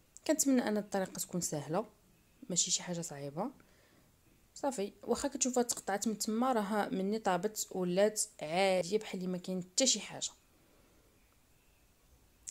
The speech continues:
صافي، كنديرهم في، في واحد اللاطه اللي ما كندهناش بزاف.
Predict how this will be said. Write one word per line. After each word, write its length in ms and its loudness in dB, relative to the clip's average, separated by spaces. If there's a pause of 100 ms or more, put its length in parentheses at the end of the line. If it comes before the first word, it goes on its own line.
(260)
صافي، 460 -2 (800)
كنديرهم 500 6
في، 840 4
في 100 -4
واحد 180 -4
اللاطه 420 2 (1000)
اللي 340 4
ما 160 -2
كندهناش 920 -2
بزاف. 480 -2